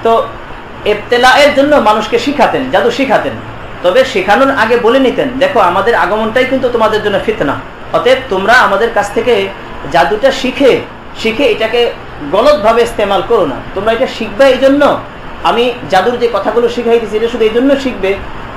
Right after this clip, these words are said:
যেন তোমরা এই জাতীয় কথা কারো কাছ থেকে শুনলে বুঝে নিতে পারো, এটা জাদু, এটা জাদু। এটা এই জন্য না যেটা আমার কাছ থেকে শিখে পরে তোমরা জাদু করতে শুরু করবে এবং, এ, মানুষের, মানুষকে ক্ষতি করবে, স্বামী স্ত্রীর মধ্যে বিচ্ছেদ ঘটাবে, এই কাজগুলো কিন্তু তোমরা করো না।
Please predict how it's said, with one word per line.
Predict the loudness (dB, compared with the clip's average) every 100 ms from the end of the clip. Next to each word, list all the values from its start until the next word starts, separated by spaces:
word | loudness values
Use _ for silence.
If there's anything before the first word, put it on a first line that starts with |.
| -2
যেন | 2 2
তোমরা | 0 0
এই | 0 0
জাতীয় | 0 2 0 0
কথা | 0 2
কারো | 2 0
কাছ | 0
থেকে | 0 -2
শুনলে | -2 -2 0
বুঝে | 0 0 0
নিতে | 0 2
পারো, | 2 2
এটা | 0
জাদু, | 0 0 0 -4 -8
এটা | -6 -2
জাদু। | -2 -2 -4 -6 -10 -14 -12 -12 -10 -10 -10 -12 -10 -4
এটা | 0 2
এই | 2
জন্য | 2 4 4
না | 6 6 4 2
যেটা | 2
আমার | 4 2
কাছ | 0 -2
থেকে | -2 -2
শিখে | 0 2
পরে | 2 0
তোমরা | 0 0
জাদু | 2 2
করতে | 0 -2 -2
শুরু | 0
করবে | 2 0 0 -2 -4 -12 -14 -14 -4
এবং, | 0 2 0 -4 -12 -6 2
এ, | 2 2 -2 -10 -8
মানুষের, | -2 -2 -2 -4 -2
মানুষকে | -2 -2 -4
ক্ষতি | -2 -2 0
করবে, | 0 0 0 0
স্বামী | 0 0 -2
স্ত্রীর | -2 -2
মধ্যে | -2 -2
বিচ্ছেদ | -4 -2 -4 0
ঘটাবে, | 2 2 2 0 -2 -4
এই | 0
কাজগুলো | 2 2 0 -2
কিন্তু | -2 -4
তোমরা | -2 0
করো | 2 2
না। | 0